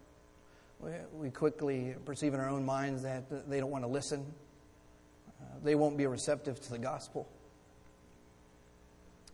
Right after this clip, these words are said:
because of what they have. But it's what they, it's what they don't have is most needed. We have a duty and obligation and responsibility that has been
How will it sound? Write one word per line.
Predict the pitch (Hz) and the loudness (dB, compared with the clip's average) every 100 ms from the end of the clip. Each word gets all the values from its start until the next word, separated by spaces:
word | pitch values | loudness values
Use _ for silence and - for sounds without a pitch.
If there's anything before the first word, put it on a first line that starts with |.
| - | -4
because | 139 139 160 | -2 2 4
of | 143 | 4
what | 135 135 | 2 2
they | 127 | -2
have. | 120 123 131 - - - - - - - - - - - - - - - - - - - | -4 -4 -6 -10 -16 -20 -20 -20 -20 -20 -20 -20 -20 -20 -20 -20 -20 -20 -20 -20 -6 2
But | 165 | 4
it's | 151 | 8
what | 180 | 6
they, | 156 147 120 - - - - | 8 6 4 -8 -12 -14 -12
it's | 165 170 | -6 0
what | 170 170 147 | 2 2 2
they | 143 | 2
don't | 123 147 156 120 | 4 2 2 0
have | 120 110 - - - - - - - | -4 -6 -12 -18 -20 -20 -20 -18 -8
is | 139 127 | -4 0
most | 147 143 | 2 2
needed. | 143 143 135 147 - - - - | 0 0 -2 -4 -12 -18 -20 -8
We | 147 160 | 2 4
have | 165 156 | 6 6
a | |
duty | 147 156 156 | 6 6 4
and | 143 | 4
obligation | 147 143 151 147 | 4 4 4 2
and | 139 | 0
responsibility | 131 160 151 147 143 151 143 | 0 4 4 4 6 8 6
that | |
has | 135 127 | 4 2
been | 135 | -2